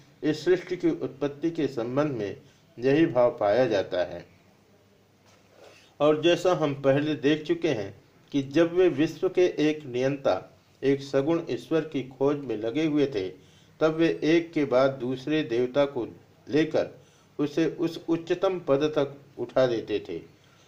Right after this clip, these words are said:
उसी तरह अब हम देखते हैं कि भिन्न-भिन्न स्तोत्रों में एक या दूसरे भाव को लिया गया है, उसका अनंत विस्तार किया गया है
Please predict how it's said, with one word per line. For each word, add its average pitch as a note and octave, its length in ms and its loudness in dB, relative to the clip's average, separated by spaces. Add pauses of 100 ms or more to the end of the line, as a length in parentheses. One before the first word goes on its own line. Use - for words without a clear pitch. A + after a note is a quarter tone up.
(140)
उसी E3 260 0
तरह E3+ 300 4
अब D3+ 360 2
हम D3+ 140 -2
देखते C3+ 400 0
हैं G#2 340 -6 (240)
कि C#3+ 120 2
भिन्न-भिन्न E3 680 -2
स्तोत्रों C3+ 580 0
में G#2 260 -2 (380)
एक E3 300 2
या D3+ 140 4
दूसरे C3 420 -2
भाव D3 360 2
को C3+ 160 -4
लिया A#2+ 220 2
गया G2+ 300 0
है, F2+ 280 -6 (720)
उसका D#3 320 2
अनंत D#3 460 0
विस्तार C3 480 2
किया B2 280 2
गया G2+ 260 0
है F2+ 220 -12